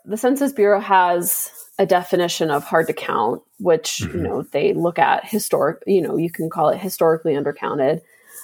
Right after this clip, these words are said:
Speaker 1: And a component of that is, you know, it's kind of the, the communities you might expect, like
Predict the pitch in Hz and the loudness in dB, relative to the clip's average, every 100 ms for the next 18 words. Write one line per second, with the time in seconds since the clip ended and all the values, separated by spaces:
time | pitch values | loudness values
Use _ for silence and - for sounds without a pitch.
0 | - 208 214 208 202 233 220 220 247 226 | -2 2 4 4 4 0 2 4 4 4
1 | 214 196 190 190 180 175 175 - - _ | 4 4 4 2 2 0 -2 -8 -12 _
2 | _ _ _ 180 160 170 170 - 226 247 | _ _ _ -4 0 0 -2 -2 2 2
3 | 190 202 _ - 170 175 214 190 180 185 | 2 -2 _ -14 -8 -4 2 2 2 0
4 | 175 156 147 - 160 160 - 123 120 _ | -2 -2 -4 -2 -2 -2 -6 -12 -12 _